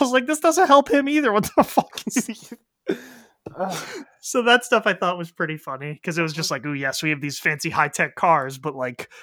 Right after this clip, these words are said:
Speaker 1: what is any of this?" <laughs> Ugh.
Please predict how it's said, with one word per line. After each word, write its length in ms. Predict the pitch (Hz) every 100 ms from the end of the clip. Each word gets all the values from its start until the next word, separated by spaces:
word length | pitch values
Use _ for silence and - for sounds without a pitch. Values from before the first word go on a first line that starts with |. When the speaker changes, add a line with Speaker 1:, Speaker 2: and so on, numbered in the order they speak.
| _ 196 170
Speaker 1:
what 180 | 165
is 200 | 165 156 -
any 300 | 165 160 135
of 260 | 131 170 -
this?" 500 | 156 - - - - _ _ _ - - _ _ -
<laughs> 80 | - - - _ _ _ 170
Ugh. 180 | 139